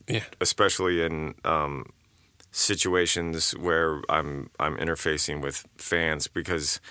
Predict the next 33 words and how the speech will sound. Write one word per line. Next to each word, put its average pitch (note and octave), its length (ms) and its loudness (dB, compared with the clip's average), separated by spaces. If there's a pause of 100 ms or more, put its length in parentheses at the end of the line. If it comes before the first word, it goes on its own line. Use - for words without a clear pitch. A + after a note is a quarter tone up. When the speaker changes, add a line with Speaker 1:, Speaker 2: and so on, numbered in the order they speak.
(440)
Speaker 2:
I F#2 80 6
don't F#2 320 0
take - 180 0
compliments E2+ 580 0
well, D2 460 2
and E2 140 2
Speaker 1:
Yeah. E2 200 2
Speaker 2:
I, E2+ 100 4
I - 20 2
don't E2+ 180 0
really E2 200 0
know D#2 100 -2
what D2+ 140 -2
to - 60 -4
say D#2 520 2 (180)
a D2+ 60 -2
lot D#2+ 140 4
of D2 60 0
the D#2+ 60 0
time D2 380 2
Speaker 1:
I'm A#2+ 80 0
exactly F#2 420 2
Speaker 2:
to, D#2 80 4
Speaker 1:
the G#2 100 0
same. G2+ 500 0
It's - 60 -20
the - 60 4
Speaker 2:
um, D#2 320 4
Speaker 1:
most - 220 2
awkward G#2+ 280 -2
of G2+ 80 -2
things. G#2+ 540 2 (160)
Speaker 2:
And F#2 480 2